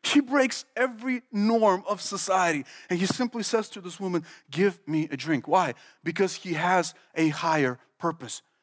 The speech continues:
Jesus is not just there because he's thirsty. From what we know, she never gives him water by the time the story is done.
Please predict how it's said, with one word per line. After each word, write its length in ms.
Jesus 320
is 100
not 180
just 280
there 160
because 320
he's 200
thirsty. 320
From 180
what 140
we 120
know, 200
she 140
never 180
gives 240
him 200
water 280
by 80
the 80
time 200
the 60
story 280
is 60
done. 200